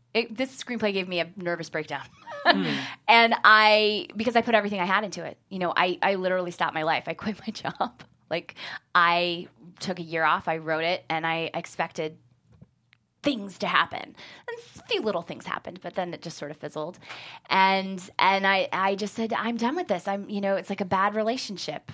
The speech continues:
Speaker 2: Hmm.
Speaker 1: right?
Speaker 2: Hmm.
Speaker 1: I'm, I'm quitting my boyfriend. Goodbye." And it took me writing a couple of other screenplays, getting some headway with that, getting some perspective. And then one day I just woke up and was like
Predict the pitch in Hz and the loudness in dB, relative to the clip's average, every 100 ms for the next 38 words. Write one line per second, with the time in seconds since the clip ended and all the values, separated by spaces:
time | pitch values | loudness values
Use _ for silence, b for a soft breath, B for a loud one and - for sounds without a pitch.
0 | - 160 131 123 180 185 226 - 202 196 | -8 -6 -4 2 4 4 2 -4 -8 -6
1 | 185 202 185 214 220 208 208 233 220 165 | -6 -6 -2 -2 0 0 0 0 0 -4
2 | - - 202 214 180 - - B B B | -6 -4 2 4 4 0 -12 B B B
3 | B B 233 233 233 233 226 226 _ - | B B 4 6 6 4 2 -4 _ 2
4 | 233 - - 285 320 320 - - - - | 2 2 0 4 4 2 -8 -10 -10 -6
5 | 226 226 226 220 220 220 - - 180 190 | -2 0 2 2 2 0 -6 -14 2 4
6 | 196 226 214 214 214 185 185 - 180 165 | 4 2 0 2 2 2 0 -4 -10 -2
7 | 160 156 175 - - B B B 226 226 | 0 0 -2 -8 -18 B B B 0 2
8 | 233 202 190 180 170 170 170 160 156 - | 0 -2 0 0 0 -2 2 4 2 0
9 | 220 208 190 175 160 - 208 208 175 165 | -4 -4 -6 -6 -8 0 0 2 0 0
10 | 175 190 196 196 208 247 226 190 180 180 | -2 -4 -2 0 0 2 4 4 0 -2
11 | 170 185 185 175 160 170 165 - | -2 -2 -2 -4 -6 -6 -6 -8